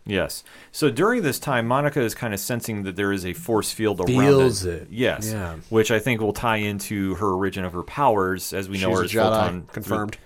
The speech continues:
Speaker 1: Yes, as we know.
Speaker 3: <laughs>
Speaker 1: Well, yeah, that would be a mind-blowing event to happen.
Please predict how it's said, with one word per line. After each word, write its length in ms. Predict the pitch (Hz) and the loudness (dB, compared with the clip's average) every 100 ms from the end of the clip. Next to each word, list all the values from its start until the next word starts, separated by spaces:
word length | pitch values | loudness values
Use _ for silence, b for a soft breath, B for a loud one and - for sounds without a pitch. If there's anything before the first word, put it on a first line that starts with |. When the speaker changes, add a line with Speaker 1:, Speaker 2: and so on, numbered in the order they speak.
| _ | _
Speaker 1:
Yes, 340 | - 85 - - | -2 0 -2 -6
as 140 | 104 | -4
we 120 | 104 120 | 0 2
know. 540 | - 156 127 143 131 - | 6 8 8 8 6 2
Speaker 3:
<laughs> 100 | - | -6
Speaker 1:
Well, 160 | 104 110 | 4 6
yeah, 180 | 107 95 | 8 6
that 100 | 104 | 4
would 100 | 95 | 4
be 80 | 92 | 2
a 80 | |
mind-blowing 560 | 87 92 90 90 90 87 | 4 2 2 0 -2 -2
event 300 | 82 87 85 | -2 -2 -2
to 80 | 90 | -2
happen. 260 | 87 120 | 2 4